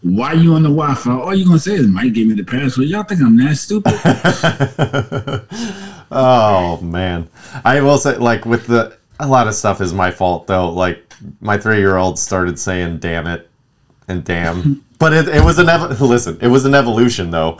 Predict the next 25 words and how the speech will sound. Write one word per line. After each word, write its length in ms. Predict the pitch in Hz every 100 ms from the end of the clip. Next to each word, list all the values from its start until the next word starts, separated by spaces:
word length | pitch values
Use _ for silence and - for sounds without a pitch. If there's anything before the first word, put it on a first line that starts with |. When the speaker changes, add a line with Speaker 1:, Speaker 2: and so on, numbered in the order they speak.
| - -
Speaker 2:
But 100 | 113
I 40 | 123
realized 420 | 135 135 123 107
this 180 | 107 117
morning 280 | 117 113
in 100 | 101
the 80 | 90
car 260 | - 113 104
because 260 | 98 101
I 40 | 95
was 80 | 90
like, 240 | 85 -
"I 100 | 175
did," 320 | 165 214 226 - 180 175 - - _
<sighs> 560 | - 123 104 - - -
like, 200 | 107 -
people 260 | 135 120 120
doing 240 | 123 120
all 120 | 117
their 200 | 117 104
crazy 460 | 98 - 120 110 101
stuff 300 | - 127 -
around 200 | 107 98
the 80 | 95
street, 300 | - 107